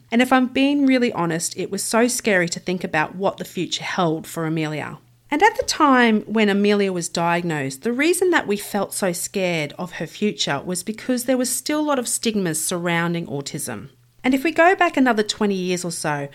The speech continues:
I know of some parents who felt like it was receiving a death sentence because they were basically told their child had no future. Thankfully, our views and education around autism have changed for the better,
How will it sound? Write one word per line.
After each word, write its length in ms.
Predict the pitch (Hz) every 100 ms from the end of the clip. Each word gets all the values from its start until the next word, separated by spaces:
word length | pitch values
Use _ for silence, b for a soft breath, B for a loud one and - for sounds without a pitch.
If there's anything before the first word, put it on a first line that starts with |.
| B
I 80 | 240
know 160 | 294
of 80 | 370
some 260 | - 311 269
parents 360 | - 220 202
who 100 | -
felt 340 | 208 - 214 -
like 280 | 202 202 -
it 60 |
was 180 | 185 -
receiving 480 | 175 - 170 170 165
a 40 |
death 320 | 160 165 160
sentence 640 | - 165 143 - 120 - - b
because 380 | 226 226 240 233
they 120 | 233
were 80 | 233
basically 600 | 233 226 262 285 269 233
told 340 | 226 185 160
their 100 | 165
child 460 | 156 - 180 160 160
had 300 | - 175 160
no 400 | 180 190 175 165
future. 640 | 165 - 156 - 151 - - _ _ -
Thankfully, 420 | 302 311 349 330
our 200 | 240 226
views 420 | 208 190 180 170
and 100 | 170
education 540 | 180 180 165 160 -
around 240 | 165 165 160
autism 400 | 165 - 156 156
have 260 | - 160
changed 560 | - - 160 147 143 -
for 120 | -
the 100 | 220
better, 460 | 220 208 - 147